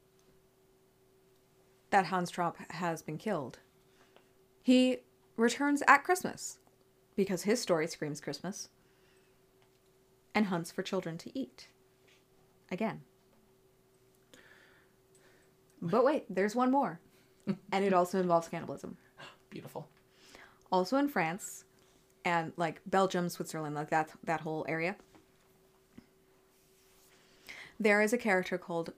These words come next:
Speaker 1: Père Fouettard.
Speaker 2: Mm-hmm.
Speaker 1: Père Fouettard means, um, the whipping father,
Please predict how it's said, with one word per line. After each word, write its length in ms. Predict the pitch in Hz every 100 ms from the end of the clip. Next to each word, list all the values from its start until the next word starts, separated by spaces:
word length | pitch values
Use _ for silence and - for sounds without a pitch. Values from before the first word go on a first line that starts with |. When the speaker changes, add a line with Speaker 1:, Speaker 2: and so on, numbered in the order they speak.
| -
Speaker 1:
Père 240 | 180 170
Fouettard. 520 | - 175 - - - - _ _ _ _ _ _ _ _ _ _
Speaker 2:
Mm-hmm. 220 | 175 147 151 - _ - - - - - -
Speaker 1:
Père 260 | 240 240
Fouettard 680 | 240 240 - 214 190 185 -
means, 440 | 180 175 165 - -
um, 380 | 170 156 156 151
the 240 | 175 165 180
whipping 400 | 170 170 170 143
father, 520 | - 143 - - 170